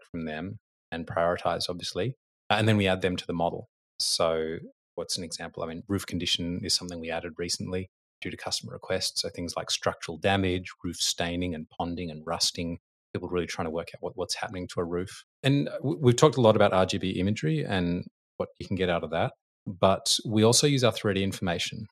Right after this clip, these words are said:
which, yes, is derived from R G B imagery, but we now do things like, you know,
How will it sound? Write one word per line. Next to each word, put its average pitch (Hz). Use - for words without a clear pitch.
which, -
yes, 113
is 101
derived 90
from 90
R 82
G -
B -
imagery, 87
but -
we 95
now 87
do 87
things 90
like, 90
you -
know, 80